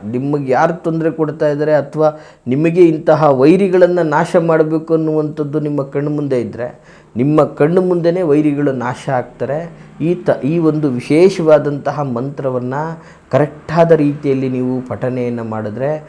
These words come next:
ಖಂಡಿತವಾಗಿ ನಿಮಗೆ ಒಳ್ಳೆಯದಾಗ್ತದೆ. ಏನು ಈ ಮಂತ್ರ ಅನ್ನುವಂಥದ್ದು?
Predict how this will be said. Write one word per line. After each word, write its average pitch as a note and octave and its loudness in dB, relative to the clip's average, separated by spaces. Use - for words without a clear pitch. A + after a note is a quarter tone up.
ಖಂಡಿತವಾಗಿ C#3 2
ನಿಮಗೆ A2 -4
ಒಳ್ಳೆಯದಾಗ್ತದೆ. G2 -10
ಏನು G#3 8
ಈ F3 4
ಮಂತ್ರ C#3+ 2
ಅನ್ನುವಂಥದ್ದು? A2 -2